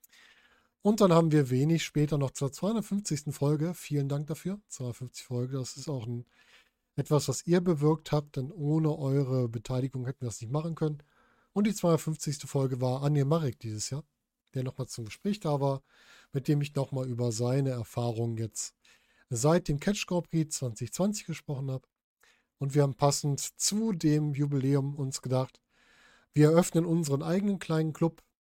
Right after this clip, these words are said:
und zwar den Just Bring It Club, den ihr entsprechend auch hier als T-Shirt und sonstiges Merch, genau wie bei den anderen Sachen, entsprechend erstehen könnt.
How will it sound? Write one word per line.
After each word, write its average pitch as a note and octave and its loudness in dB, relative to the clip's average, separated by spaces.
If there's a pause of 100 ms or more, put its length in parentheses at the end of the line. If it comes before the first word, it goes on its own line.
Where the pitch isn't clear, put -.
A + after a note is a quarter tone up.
(500)
und C#3+ -4
zwar C3 0
den A#2+ -2
Just A#2+ -6
Bring E3 0
It F3 -4
Club, - -2 (180)
den C#3+ 0
ihr C#3 0
entsprechend B2+ -6
auch C3 -6
hier B2+ -6
als A#2+ -6 (560)
T-Shirt F3 2
und C#3 -4
sonstiges C3+ -4
Merch, B2+ -4
genau B2 -2
wie A#2 -10
bei A#2+ 0
den A#2 -4
anderen B2+ -2
Sachen, A#2 -6 (400)
entsprechend - -8
erstehen G#3 0
könnt. F3 -2